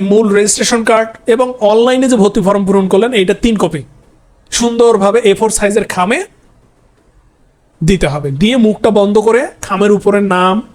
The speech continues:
এই যে এখানে ডিটেলস বলা আছে, নিজের নাম, বাবার নাম, রোল নাম্বার, মেধাক্রম, মোবাইল নাম্বার এবং কি কি ডকুমেন্ট জমা দিয়েছেন সেগুলো লিখে দিতে হবে। দিয়ে ডিন অফিসে জমা দেবেন, আপনার ভর্তি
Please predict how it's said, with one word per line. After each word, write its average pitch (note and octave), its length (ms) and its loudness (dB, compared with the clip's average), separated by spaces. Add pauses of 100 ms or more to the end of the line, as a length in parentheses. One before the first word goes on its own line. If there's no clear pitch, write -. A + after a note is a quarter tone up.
(240)
এই E3 80 -2
যে F3 120 0
এখানে F#3+ 260 0
ডিটেলস G#3+ 320 0
বলা F3 180 0
আছে, E3 120 -4 (100)
নিজের F#3 240 0 (120)
নাম, F3 180 0 (580)
বাবার G3+ 240 0 (140)
নাম, F#3+ 180 2 (220)
রোল G#3 260 2
নাম্বার, G#3+ 340 2 (140)
মেধাক্রম, G3 500 0 (120)
মোবাইল F3+ 280 2
নাম্বার F3+ 260 0 (300)
এবং A#3 200 2
কি C#4 120 2
কি C#4+ 80 0 (220)
ডকুমেন্ট C4 360 0
জমা G#3+ 220 0
দিয়েছেন G#3 300 0 (240)
সেগুলো E3+ 320 -2
লিখে D#3+ 200 -2
দিতে D3 160 -6
হবে। C#3+ 200 -6
দিয়ে A#3+ 160 2 (300)
ডিন G#3+ 180 2
অফিসে F#3 260 0
জমা G3 180 0
দেবেন, F4 200 0
আপনার F#3 200 -2
ভর্তি D3+ 180 -6